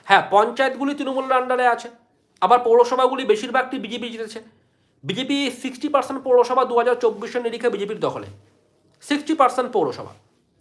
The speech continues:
মাথায় রাখবেন। ফলে এটা বিজেপির একটা অ্যাডভান্টেজ। এবার পঞ্চায়েত না জিতলে পশ্চিমবঙ্গে ক্ষমতায় আসা যায় না। পৌরসভা জিতে পশ্চিমবঙ্গে তুমি ক্ষমতায় আসতে পারবে না। পশ্চিম বর্ধমানে,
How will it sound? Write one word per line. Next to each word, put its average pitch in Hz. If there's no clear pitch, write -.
মাথায় 185
রাখবেন। 113
ফলে 240
এটা 320
বিজেপির 233
একটা 240
অ্যাডভান্টেজ। 226
এবার 233
পঞ্চায়েত 226
না 226
জিতলে 240
পশ্চিমবঙ্গে 226
ক্ষমতায় 202
আসা 160
যায় 117
না। 101
পৌরসভা 254
জিতে 220
পশ্চিমবঙ্গে 240
তুমি 247
ক্ষমতায় 214
আসতে 190
পারবে 131
না। -
পশ্চিম 269
বর্ধমানে, 220